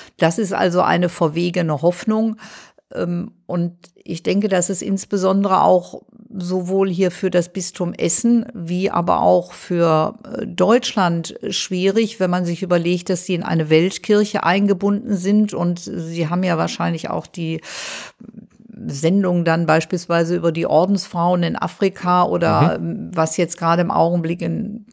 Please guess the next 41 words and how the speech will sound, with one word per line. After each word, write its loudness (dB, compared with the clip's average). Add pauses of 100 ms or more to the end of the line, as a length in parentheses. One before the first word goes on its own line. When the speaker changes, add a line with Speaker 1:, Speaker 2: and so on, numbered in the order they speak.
Speaker 1:
gut, -6
das -2
ist -8
noch -4
Europa, 0
Polen 2
passiert 0
und -6
so -4
weiter 2
und 0
so -2
fort. 0
Damit 0
möchte 2
ich 4
nicht -2
den 2
Blick 0
auf 0
andere 4
lenken, 2
aber 0
deutlich 2
machen, 0
das 2
ist -6
eine 0
Weltkirche. 0 (480)
Und, 0 (100)
äh, -4
wenn 0
so 2
Fragen 2
wie 0
Zölibat 2
oder 4
so 0
etwas -2
diskutiert -4
wird, 2